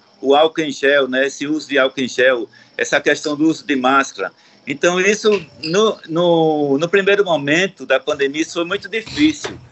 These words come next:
principalmente por uma questão dos hábitos, né, que não existia até então. Então, o papel da vigilância sanitária,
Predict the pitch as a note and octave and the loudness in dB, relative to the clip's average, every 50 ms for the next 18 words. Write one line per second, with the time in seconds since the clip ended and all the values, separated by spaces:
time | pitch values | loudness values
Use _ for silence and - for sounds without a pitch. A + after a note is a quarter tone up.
0 | _ _ _ _ _ _ _ - D#3+ - G#3+ G3+ - G#3+ G3 F#3+ F3 F3 F3+ F#3 | _ _ _ _ _ _ _ -8 -4 0 0 0 2 2 0 2 2 0 -2 0
1 | - - F#3 F#3 F#3 F#3+ F#3 F#3 F3 F3 - F#3 E3+ E3+ G3 A3 G#3+ - - D#3 | 0 0 0 0 0 0 2 0 0 0 0 -4 -2 2 2 0 2 2 2 2
2 | D3+ D#3 D#3 F3 - G3 G#3 - - D3 D3 D3 D#3+ - _ - E3+ E3+ F#3 G3+ | 2 2 2 -2 -4 -6 -6 -6 -4 -2 0 0 0 0 _ -4 -4 -2 -2 -2
3 | G3+ G3+ G#3+ G3+ - - - C#3+ D3+ D3+ D3+ - D#3 D#3 F#3 G3 - - C3 A#2+ | -2 -4 -6 -8 -8 -4 0 2 2 2 2 2 0 -2 -2 -2 -2 -2 -2 0
4 | A2 G#2 G2 _ _ _ _ _ _ _ _ _ _ - C#3 C#3 F3+ F3+ F3 - | -2 -6 -10 _ _ _ _ _ _ _ _ _ _ -10 -4 0 0 0 2 2
5 | G3 G#3 G3+ - F#3 F#3 F3+ F3 F3+ F3+ E3 E3 E3 D#3 D#3 D#3 - D3 C3+ - | 0 0 2 0 -4 -2 -2 -4 -4 -4 -6 -6 -4 -4 -4 -4 -4 -8 -10 -6
6 | - C#3+ C3 - - B2 B2 C3+ D3+ D#3 D3 B2+ G2+ F#2 F2+ | -6 -6 -6 -4 -2 0 2 4 4 4 2 0 -2 -4 -4